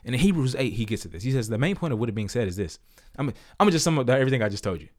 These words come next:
We have this kind of high priest who sat down at the right hand of the throne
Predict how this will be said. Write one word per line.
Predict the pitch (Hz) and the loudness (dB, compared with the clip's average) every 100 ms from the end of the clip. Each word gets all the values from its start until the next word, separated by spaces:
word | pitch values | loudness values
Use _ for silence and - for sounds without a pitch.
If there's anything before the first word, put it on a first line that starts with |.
| _ _ - | _ _ -2
We | - | 0
have | 135 170 175 | 2 0 0
this | 147 - | -4 -4
kind | 127 123 117 | -2 0 -2
of | |
high | 110 104 | -2 -4
priest | - 78 - - _ _ _ - | -6 -16 -18 -20 _ _ _ -10
who | 131 | -6
sat | - 165 151 | -2 0 0
down | 143 120 | 0 -2
at | 104 | -4
the | 98 | -6
right | 92 | -6
hand | 90 85 | -6 -10
of | 80 | -12
the | |
throne | - 82 82 | -14 -12 -10